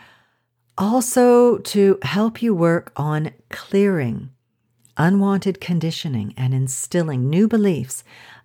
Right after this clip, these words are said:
I have a couple of amazing free goodies that you can download to get you started on the path to greater well-being right here and now. Firstly,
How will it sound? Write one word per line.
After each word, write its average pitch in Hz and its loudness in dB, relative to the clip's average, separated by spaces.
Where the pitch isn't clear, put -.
I 214 0
have 208 -4
a 190 -2
couple 156 -8
of 135 -6
amazing 202 0
free 185 0
goodies 165 -4
that - -6
you 156 -2
can 220 0
download 208 2
to 160 -2
get 165 -2
you 185 0
started 165 -4
on 151 -4
the 143 -6
path 156 -8
to 147 -6
greater 151 -2
well-being 180 -4
right 165 2
here 160 -4
and 147 -4
now. 127 -6
Firstly, 170 -4